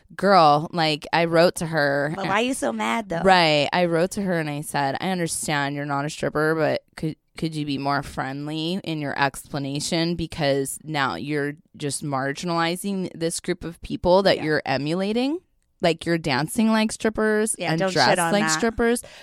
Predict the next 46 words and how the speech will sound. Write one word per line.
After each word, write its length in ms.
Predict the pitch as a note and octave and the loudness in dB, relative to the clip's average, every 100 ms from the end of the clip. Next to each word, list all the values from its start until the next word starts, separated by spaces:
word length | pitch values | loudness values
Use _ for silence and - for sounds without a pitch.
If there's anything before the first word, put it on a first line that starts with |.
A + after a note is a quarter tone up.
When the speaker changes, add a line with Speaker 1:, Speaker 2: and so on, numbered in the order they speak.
| - | -6
Speaker 1:
but 200 | G3+ F#3+ | -4 -4
you're 280 | F#3 F3 E3 | -2 -2 -2
making 460 | F3 E3+ E3+ F#3 F3 | -4 -4 -4 -4 -2
very 180 | D#3+ | -2
clear 400 | D#3 - D3+ D3 | -2 -4 -2 0
in 160 | F3+ F#3 | 0 -2
sort 300 | E3 D#3+ D#3 | -2 -2 0
of 180 | D3+ D3 | -2 -2
a, 60 | |
like, 200 | C#3+ C3+ | -2 -4
"Fuck 360 | - - C#4+ B3 | -4 0 0 0
you, 100 | C#4+ | -2
I'm 100 | A#3 | 0
not 200 | A#3 A3 | -2 -4
a 40 | |
stripper" 580 | A3+ - A3+ G3+ F3+ D#3 - | -6 -6 -4 -2 -2 -4 -4
kind 300 | G3 F3+ F#3+ | -4 -2 -2
of 100 | F#3 | -2
way. 460 | G3+ G3+ A3 A#3+ - | -2 0 -2 -6 -4
And 160 | F3 | -4
it's, 300 | E3 D#3 - - - - - | -4 -6 -14 -20 -20 -20 -14
it's 240 | - F3+ - | -12 -10 -4
not 260 | F3+ F#3 - - | -2 -2 -6 -18
very 380 | - F3+ F3 F3 E3+ | -4 0 0 0 -4
chill 720 | - - D3+ C#3+ F3 C#4+ F4 F#4+ | -6 -4 -2 0 0 0 -2 -6
Speaker 2:
Yeah, 380 | - D4 - C4+ | -6 -4 -2 -2
Speaker 1:
towards 100 | C4+ | -2
Speaker 2:
it's 80 | G3 | -4
not. 240 | - E3+ E3 | -4 -4 -4
Speaker 1:
strippers. 260 | D4 - - - - | -4 -6 -8 -18 -10
And 100 | - | -4
I 140 | A#3+ A3+ | -2 -2
think 180 | A#3 A#3 | -2 -2
that's 240 | G#3+ - | -2 -2
where 160 | G3 E3+ | -4 -2
a 60 | |
lot 340 | D#3 D3+ D3+ D3 | 0 2 2 0
of 140 | C#3+ | -4
strippers 500 | - C#3+ - - E3+ | -6 -8 -8 -10 -8
are 120 | - | -6
like, 420 | B1+ G1+ G1+ - - _ _ - | -6 -6 -8 -14 -20 _ _ -12
Speaker 2:
What 200 | F3+ - | -10 -6
are 100 | F3 | -4
you 180 | E3 E3 | -4 -4
doing? 180 | D#3 D#3 | -2 2
Speaker 1:
"What 360 | D#3 D3+ C#3+ | 4 4 0